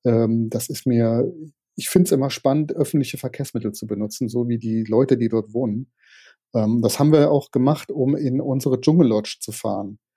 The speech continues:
Wir hatten dann tatsächlich eine Dschungellodge am Essequibo-Fluss ausgewählt, äh, wo wir auch Antwort bekommen haben, wo der neue Besitzer, äh, uns sehr freudig begrüßt hat, sozusagen online. Das, ähm, Raj heißt der, der hat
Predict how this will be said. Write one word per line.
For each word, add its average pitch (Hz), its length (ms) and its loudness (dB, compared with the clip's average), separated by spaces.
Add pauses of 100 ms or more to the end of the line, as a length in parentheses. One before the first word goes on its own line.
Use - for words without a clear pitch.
(420)
Wir 113 140 -2
hatten 123 220 0
dann 127 180 4
tatsächlich 131 720 -2
eine 127 260 2
Dschungellodge 143 680 4
am 127 340 -6
Essequibo-Fluss 127 1400 -2 (540)
ausgewählt, 120 960 2
äh, 120 280 -2
wo 120 160 2
wir 131 140 6
auch 127 220 2
Antwort 127 440 -2
bekommen 120 400 -2
haben, 123 340 -2
wo 123 40 -2
der 117 120 -2
neue 127 280 4
Besitzer, 123 720 0 (420)
äh, 123 240 2
uns 131 240 -2
sehr 135 140 4
freudig - 640 0
begrüßt - 460 -2
hat, 120 180 -4
sozusagen 117 640 -2
online. 117 560 -4 (640)
Das, 117 320 -6
ähm, 117 640 -2
Raj 139 500 -2
heißt 120 240 -6
der, 123 140 0
der 113 100 -4
hat 127 140 -8